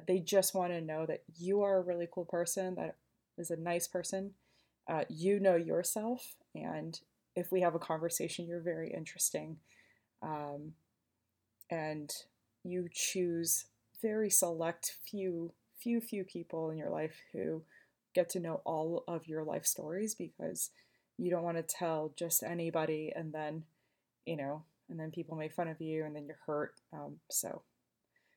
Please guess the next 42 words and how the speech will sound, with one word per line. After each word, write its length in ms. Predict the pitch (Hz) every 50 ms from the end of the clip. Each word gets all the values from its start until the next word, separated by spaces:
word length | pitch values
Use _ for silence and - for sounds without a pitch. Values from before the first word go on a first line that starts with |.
| _ _ _
it's 100 | - -
a 40 | -
whole 240 | - - 165 180 175
other 180 | 165 - - -
topic 480 | - 165 160 160 - - 170 - -
that 100 | - 160
I 80 | 156 156
could 180 | - - 185
get 160 | 170 190 - 156
into 500 | 160 156 135 - - - 160 143 143 147
in 180 | 143 147 156 151
a 100 | 151 147
later 240 | 151 147 151 156
date, 260 | 156 - - - - - -
but 260 | - - - - - _ _ _ _ _ _ _ _ _ _ _ -
that 120 | 165 175
would 120 | 175 170
be 80 | 165 165
my, 280 | 160 156 147 147 - - _ -
just 260 | - 165 - - -
my 120 | - 156 143
advice. 580 | 147 - 185 185 190 196 190 - - - - - _ _ _ _ _ _ _ _ _ -
Uh, 400 | 165 160 156 151 151 151 156 156 151 - _ _ _ _ _ _ _ -
in 240 | 185 185 196 208 196
the 80 | 185
battle 420 | 170 170 160 156 156 160 160 151 -
of 240 | 156 160 160 - -
two 260 | - - - 180 180
sides 520 | - - 170 151 156 156 160 160 160 - -
making 280 | 151 143 - 151 147
a 40 | 151
whole, 480 | 143 - 170 160 156 156 151 160 160 165
I 140 | 165 160
would 140 | 156 151 -
say 300 | - - 147 147 156 156 -
choose 560 | - - - - - 180 175 180 180 165 - - _
both 380 | - 160 160 180 220 254 254 - - - - _ _ _ _ _ _ _ _ _ _ _ _ _ -
and 280 | 160 160 165 170 175
make 260 | 180 180 180 - -
the 80 | - 170
whole 540 | 165 - - - - 160 160 160 160 170 170
that 160 | 160 147 -